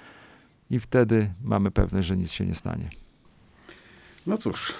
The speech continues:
Speaker 2: Podsumowując, to trzeba powiedzieć, że nie chcemy zniechęcać państwa do użytkowania, e, współczesnych urządzeń. Wręcz przeciwnie,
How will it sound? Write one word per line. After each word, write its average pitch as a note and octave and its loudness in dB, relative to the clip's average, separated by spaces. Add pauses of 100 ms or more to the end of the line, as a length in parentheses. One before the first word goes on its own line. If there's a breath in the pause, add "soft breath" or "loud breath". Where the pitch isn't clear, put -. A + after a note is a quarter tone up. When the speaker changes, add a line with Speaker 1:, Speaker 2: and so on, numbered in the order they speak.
(720 loud breath)
Speaker 2:
Podsumowując, B2+ 6 (1300 soft breath)
to B2+ 2
trzeba A#2+ 10
powiedzieć, A2 8
że G#2+ 6 (180)
nie E2+ 6
chcemy F3+ 8
zniechęcać E2+ 0 (100)
państwa F2 0
do F2 2
użytkowania, E2 2 (600 loud breath)
e, D#2+ 0
współczesnych - 0
urządzeń. E2 2 (420 loud breath)
Wręcz F#2 0
przeciwnie, E2 2